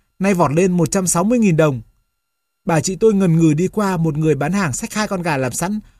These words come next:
có giá hai trăm nghìn đồng một con. Đi được mấy bước, chị nghĩ bụng, trời này thì không biết đâu mà lường. Hối hả quay lại thì thấy người bán chỉ còn duy nhất một con. Chị tôi gần như giật lấy con gà và trả tiền ngay, không cần mặc cả.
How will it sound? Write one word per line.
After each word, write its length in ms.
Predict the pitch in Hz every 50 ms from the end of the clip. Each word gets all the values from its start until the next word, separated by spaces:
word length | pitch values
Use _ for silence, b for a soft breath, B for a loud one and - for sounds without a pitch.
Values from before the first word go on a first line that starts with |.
| _ _ -
có 100 | - 185
giá 220 | 170 185 170 175 190 170
hai 160 | - 247 247
trăm 180 | - 247 226 208
nghìn 120 | 185 165
đồng 180 | 156 151 147 139
một 120 | 135 127 -
con. 280 | - 180 175 165 160 151 - _ _ _ _ _ _ _ _ _ _ _ _ _ _ -
Đi 160 | - 214 214 180
được 200 | 180 156 - 139
mấy 140 | 143 156
bước, 220 | 170 214 269 277 - _ _ _ _ _
chị 140 | - 208 202
nghĩ 160 | 196 220 254
bụng, 220 | 214 233 240 233 - _ _ _ _ _ _ _ _ _ _ _ _ _ -
trời 180 | - 202 175 156
này 200 | 143 151 143 131 120
thì 60 | 123
không 180 | - - 196
biết 120 | 220 294 220
đâu 160 | 247 233 202
mà 120 | 165 147
lường. 340 | 139 143 156 156 139 120 107 - - - _ _ _ _ _ _ _ _ _ -
Hối 160 | 131 175 226
hả 160 | 240 208 143
quay 200 | - - 180 185
lại 260 | 190 180 156 - - _ - _ _ _ -
thì 80 | 190
thấy 160 | 156 180 180 208
người 160 | 240 233 190
bán 180 | 165 156 175
chỉ 120 | - 233 185
còn 260 | - 175 165 151 139
duy 120 | 156 202
nhất 200 | 202 240 302 -
một 140 | 240 170 - -
con. 260 | 196 190 190 180 165 - - _ _ _ _ _ _ _ _ _ _ _ _ _ _ _ _ _ _ _ _ -
Chị 140 | - 208 196
tôi 180 | - 226 233 214
gần 220 | 190 202 160 151
như 120 | 175 202 196
giật 220 | 170 190 - 147
lấy 120 | 147 160
con 140 | 180 220 202
gà 240 | 185 185 165 147 135
và 140 | 131 131 127
trả 200 | - - 147 131
tiền 220 | - 156 131 147
ngay, 240 | 170 190 202 190 - -
không 200 | - - 262 226
cần 140 | 202 202 156
mặc 120 | 143 135 - -
cả. 260 | 165 151 123 98